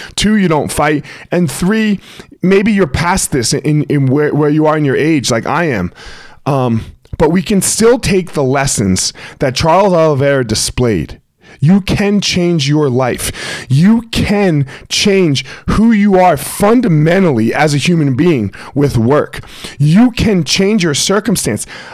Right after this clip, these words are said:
A five hundred fighter, and we're not talking two and two,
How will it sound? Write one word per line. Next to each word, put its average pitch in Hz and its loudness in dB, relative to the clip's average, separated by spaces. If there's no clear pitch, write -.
A 190 0
five 233 -2
hundred 190 0
fighter, 180 0
and 147 2
we're 190 2
not 240 0
talking 208 0
two 202 0
and 139 -2
two, 196 0